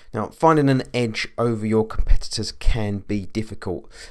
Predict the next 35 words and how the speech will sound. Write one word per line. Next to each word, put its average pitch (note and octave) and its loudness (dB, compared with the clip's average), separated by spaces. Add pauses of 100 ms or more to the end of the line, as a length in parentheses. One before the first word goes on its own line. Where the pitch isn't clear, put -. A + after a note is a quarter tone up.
but - -12
targeted D3 -4
content C3+ 0
by G2+ -2
using G#2+ -2
the G#2+ -2
associated B2 -4
colours A2 -4 (100)
to A#2+ -8
leverage C#3 -2
impact - -2 (320)
is A2+ -4
a A2+ -2
simple A2+ 2 (160)
method - 4
of G2 -10
doing E2 -6
this. - -14 (1700)
Folks, - 0
just C3+ -2
a - -6
quick - 4
one C3+ 4
for B2 2 (260)
me B2 0 (220)
today. A#2 0
I - -12
just - 4
wanted D3 8
to B2+ -4
throw A2+ 2
that A2 -2
out. F#2 -4
I A2 -2
know A2+ 0